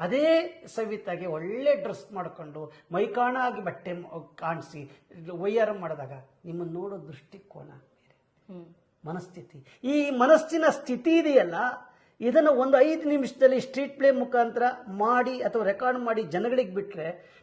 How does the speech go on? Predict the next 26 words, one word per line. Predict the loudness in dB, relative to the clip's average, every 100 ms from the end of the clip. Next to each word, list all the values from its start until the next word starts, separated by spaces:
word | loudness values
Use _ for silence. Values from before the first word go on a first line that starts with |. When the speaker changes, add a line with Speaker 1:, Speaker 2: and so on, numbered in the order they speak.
| _
Speaker 1:
ಪರಮ | 8 10 8
ಒಂದ್ | 6 4
ಹೆಜ್ಜೆ | 4 2
ಮುಂದಕ್ಕೆ | 2 0 0 -2
ಹೋಗ್ತಾನ | -2 -2 0
ಅಂತ | -2 -4 -4
ನನ್ | -4 -4 -6
ಪ್ರಕಾರ. | -8 -10 -10 -12 -10
ನೀವು | -10 -8
ಮುಂದಕ್ಕೆ | -8 -8 -8
ಹೋಗ್ತೀರ | -10 -10 -12
ಗಂಡ | -12 -10
ಹೆಂಡ್ತಿ | -10 -12 -14 -18
ಅಂತ. | -20 _ _ -18
Speaker 2:
ಹ್ಮ್, | -18 -18
ಹ್ಮ್. | -18 -18 -18 -4
Speaker 1:
ಜಗತ್ತನ್ನ | 4 4 4 -2
ಕಣ್ | 0 0 0
ತೆರೆಸ್ತೀರ. | -2 -4 -10 -12 0
ಈ | 2
ತರದ | 4 6 6 6 6
ಟಾಪಿಕ್ | 2 0 -2
ಯಾಕೆ | -2 -2
ನೀವು | -6
ತೆಗೆದುಕೊಳಕ್ | -6 -8 -8 -10 -12 -12 -14
ಆಗ್ಲಿಲ್ಲ? | -14 -14 -16